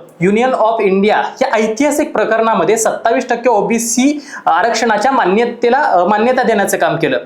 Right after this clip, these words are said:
तसेच क्रीमी लेअर संकल्पना बंधनकारक केली. म्हणजेच काय, तर आर्थिकदृष्ट्या ओबीसींना आरक्षण मिळाले नाही. आज जवळपास पस्तीस वर्षानंतरही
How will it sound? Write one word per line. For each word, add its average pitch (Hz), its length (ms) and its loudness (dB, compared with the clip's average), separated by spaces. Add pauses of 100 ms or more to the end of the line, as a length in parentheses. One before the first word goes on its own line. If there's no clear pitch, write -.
(360)
तसेच - 320 -2
क्रीमी 240 300 2
लेअर 254 200 2
संकल्पना 233 760 0
बंधनकारक 202 800 0
केली. 131 220 -2 (240)
म्हणजेच 190 340 0
काय, 170 220 0
तर 220 60 0
आर्थिकदृष्ट्या 202 720 -2
ओबीसींना 220 800 0 (240)
आरक्षण 254 460 0
मिळाले 233 340 2
नाही. 180 360 0 (260)
आज 175 240 0
जवळपास 220 540 0
पस्तीस 226 400 -2
वर्षानंतरही 226 800 0